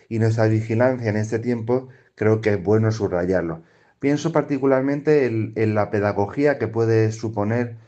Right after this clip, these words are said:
eh, este signo en las familias, tener la corona de Adviento, eh, irla encendiendo con, encendiéndola con los hijos cada domingo, tener una oración en torno a ella, puede ser una gran ayuda para que también los más pequeños de la casa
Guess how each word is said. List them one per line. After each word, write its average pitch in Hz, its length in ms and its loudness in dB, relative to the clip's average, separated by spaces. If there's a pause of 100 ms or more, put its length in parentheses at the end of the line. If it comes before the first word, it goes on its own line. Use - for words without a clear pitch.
(260)
eh, 104 340 0
este 117 280 -2
signo 127 320 0
en 120 80 2
las 101 160 0
familias, 101 800 -2 (340)
tener 110 300 0
la 113 160 2
corona 113 240 0
de 104 120 4
Adviento, 101 760 -2 (280)
eh, 110 220 -4
irla 123 400 0
encendiendo 113 640 -2
con, 101 320 -2
encendiéndola 107 760 -2
con 104 160 -2
los 98 220 -4
hijos 113 440 -2 (300)
cada 110 300 2
domingo, 107 560 0
tener 104 300 -6
una 120 180 0
oración 110 460 0
en 101 120 -2
torno 101 320 -2
a 113 100 2
ella, 117 440 2 (280)
puede 117 300 2
ser 120 360 -4
una 120 340 -2
gran 107 180 2
ayuda 123 400 0
para 101 220 0
que 104 120 -6
también 107 320 -2
los 117 140 0
más 113 160 2
pequeños 113 600 -2
de 110 120 0
la 107 160 0
casa 120 480 -6